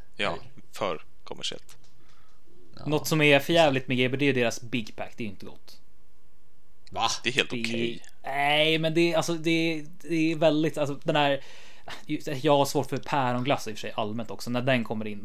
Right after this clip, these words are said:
Speaker 3: nej, usch, nej.
Speaker 2: Vänta, vänta, så, så du sitter och säger att, att G B-glassen är trefärgers, deras, eh,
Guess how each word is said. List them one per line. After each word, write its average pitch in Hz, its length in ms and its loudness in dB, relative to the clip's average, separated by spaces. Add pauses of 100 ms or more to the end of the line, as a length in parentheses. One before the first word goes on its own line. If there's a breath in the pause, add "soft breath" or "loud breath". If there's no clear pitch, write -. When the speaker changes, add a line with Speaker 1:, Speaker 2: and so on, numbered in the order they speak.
Speaker 3:
nej, 120 320 -6
usch, - 360 -6
nej. 113 220 -4 (920 soft breath)
Speaker 2:
Vänta, 139 220 0
vänta, 127 160 2
så, - 140 -4
så 110 300 -4 (100)
du 110 300 -4
sitter 135 180 -4
och 135 60 -4
säger - 380 -2
att, - 360 -6
att - 260 -6 (100)
G 120 260 -4
B-glassen 127 580 -4
är 92 180 -6 (140)
trefärgers, 101 1040 -4
deras, 104 320 -4
eh, 87 420 -6